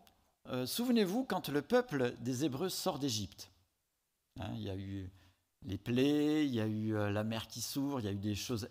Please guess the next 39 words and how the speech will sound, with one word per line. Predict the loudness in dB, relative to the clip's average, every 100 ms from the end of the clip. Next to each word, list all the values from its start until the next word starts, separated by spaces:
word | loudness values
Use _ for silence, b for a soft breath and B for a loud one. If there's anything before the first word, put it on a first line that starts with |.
| -4
extraordinaires. | -2 0 0 4 4 4 2 2 2 2 0 -6 B B B
Le | 2 2
peuple | 4 2 2 -2 0
des | 0 2
Hébreux | 0 0 -2
sort | 0 0 0 0
en |
direction | -2 -2 -4 -6 -4 -4
de, | -2 -2
de | -4 -2
Canaan. | 0 0 0 -4 -18 b b b b b -2
Et | -2 -2
très, | 0 2 2
très | 0 0
rapidement, | 2 0 -2 0 0 -2 -12 -20 _
mais | -2 -2 -2 -8 -14
hyper | -12 -6 -6
rapidement, | -6 -6 -6 -4 -2 -2 -4 -8 b b b b _ 2
comme | 6 6 4 0
il | 0
n'y | 0
a |
pas | 2 2
des | 2
supermarchés | -2 0 0 2 0 0 -2 -4
tout | -2
le | 0 2
long | 2 0
ou | -4 -2
des | -2 -2
stations-service | -4 -4 -2 -2 -2 -4 -4
tout | -2
le | 0
long | 0 0
où | -2
on |
peut | -4
se | -4 0
ravitailler, | 0 -2 -2 0 0 -2